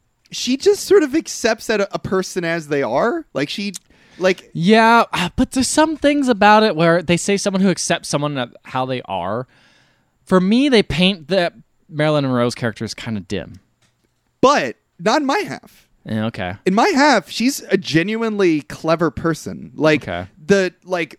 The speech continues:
Speaker 1: back and forth. I mean, obviously, she's not clever enough to figure out this ruse.
Speaker 2: Right.
Speaker 1: Under-, understandably so. But it's almost just like she sor-, sort of accepts the person as they are.
Speaker 2: Mm-hmm.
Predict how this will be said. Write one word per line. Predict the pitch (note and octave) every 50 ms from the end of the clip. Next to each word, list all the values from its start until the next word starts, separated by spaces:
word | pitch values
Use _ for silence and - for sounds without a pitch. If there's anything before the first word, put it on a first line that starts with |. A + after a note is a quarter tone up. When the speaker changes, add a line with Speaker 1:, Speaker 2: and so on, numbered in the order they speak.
| _ _ -
Speaker 1:
back | E3+ E3 G3 -
and | G3+ F3 D#3+
forth. | - D#3 D3 E3 G3 G#3 - -
I | -
mean, | G3 G3 F3
obviously, | F#3 G#3+ A#3+ C4 D4 B3+ - - G#3+ G3 F3 E3 D#3+ - _
she's | - - F#3 E3
not | F3 E3+ E3
clever | - F3 D#3 C#3 D3
enough | C#3+ C#3 B2+ -
to | C3+
figure | A#2+ - D3+ B2 B2+ B2+
out | A#2 A#2 A2+ _ _ _ _ _ _ _ _
this | - B2+ A#2+ - -
ruse. | B2 B2 A#2 G2 E2+ D2 - - - - - _ _ _ _ _ _ -
Speaker 2:
Right. | - F#2+ C2 - _ _ _ _ _ _ -
Speaker 1:
Under-, | C#3 C#3 C3+ C3+ -
understandably | C#3 C3 A#2 - - B2 A2 G2 F#2+ - C2 D2+
so. | - - - - -
But | D#3 D#3+
it's | F3+ -
almost | - A#3 D4 F4+ -
just | - A3 G3 -
like | G3 F3+ -
she | - - F3+
sor-, | E3 - - E3+
sort | D#3 - - E3 D#3+
of | C#3+ C#3+
accepts | - - - E3 D3+ - -
the | - C#3
person | - D3+ C3+ C3 - B2+ A#2+
as | A#2+ A2
they | A2+ G#2 G#2+
are. | A2+ A#2 A2 G2 F#2+ F#2 F#2+ - _
Speaker 2:
Mm-hmm. | G#2 G2 G#2 G#2 G2+ G#2